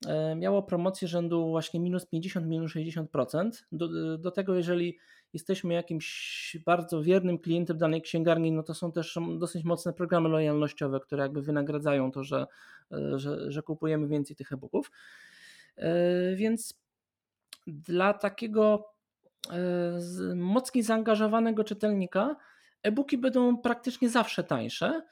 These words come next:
Natomiast jeżeli chcemy, e, w-, można powiedzieć, e, wejść,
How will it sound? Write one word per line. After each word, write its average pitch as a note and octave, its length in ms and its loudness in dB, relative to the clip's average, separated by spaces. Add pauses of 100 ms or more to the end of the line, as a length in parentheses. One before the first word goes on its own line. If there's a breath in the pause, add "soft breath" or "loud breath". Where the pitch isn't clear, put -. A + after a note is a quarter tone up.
(380 loud breath)
Natomiast C4 420 4
jeżeli B3+ 280 4
chcemy, B3 320 2
e, A3 220 4 (400 soft breath)
w-, F3 1080 -4
można G3 300 0
powiedzieć, G3+ 540 -2
e, F3 360 2 (560)
wejść, A3 720 -2